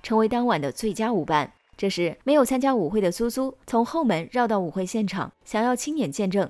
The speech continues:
佳丽和汤米的光荣时刻。在众人的欢呼声中，汤米领着佳丽走上舞台，接受了鲜花和喝彩声。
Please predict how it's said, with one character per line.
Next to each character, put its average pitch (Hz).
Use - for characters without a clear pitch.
佳 277
丽 262
和 190
汤 226
米 233
的 -
光 202
荣 175
时 143
刻。 160
在 262
众 262
人 185
的 202
欢 214
呼 220
声 214
中， 220
汤 285
米 294
领 202
着 185
佳 233
丽 233
走 151
上 196
舞 143
台， 143
接 254
受 254
了 175
鲜 214
花 233
和 185
喝 196
彩 -
声。 190